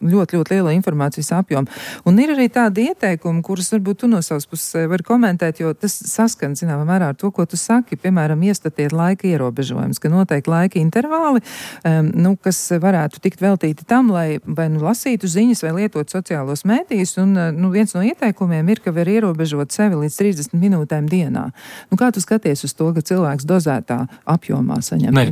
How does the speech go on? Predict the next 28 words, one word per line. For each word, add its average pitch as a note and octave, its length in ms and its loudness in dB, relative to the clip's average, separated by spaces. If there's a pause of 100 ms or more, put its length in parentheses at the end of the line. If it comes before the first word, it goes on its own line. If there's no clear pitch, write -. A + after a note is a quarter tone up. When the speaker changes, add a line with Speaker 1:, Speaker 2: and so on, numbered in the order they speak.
Speaker 2:
tas, D#3+ 240 0
Speaker 1:
informāciju? - 160 -6
Speaker 2:
tas C3 100 2
Speaker 1:
Tas - 60 0
Speaker 2:
ir G3+ 60 4
Speaker 1:
var E3 100 -2
Speaker 2:
tas, - 140 -2
ko - 80 2
es G3 80 2
Speaker 1:
atstrādāt? D#3+ 260 0
Speaker 2:
teicu. A#2+ 380 -6
M-, D#3 300 0
maksimālais G#3 640 2
ir F#3 100 2
neskatīties D3+ 580 0
ziņas B2+ 220 -2
vispār, F#2 460 -6
jā. B2+ 120 -2
Nu, D3+ 160 0
tad, B2+ 160 0
tad, B2+ 160 0
mm, A2+ 480 -6
solīt C#3 480 0
atpakaļ F3 320 -2
ir A#2+ 80 0
skatīties D#3 480 -2
viņas C3 240 0
mazāk, - 500 -4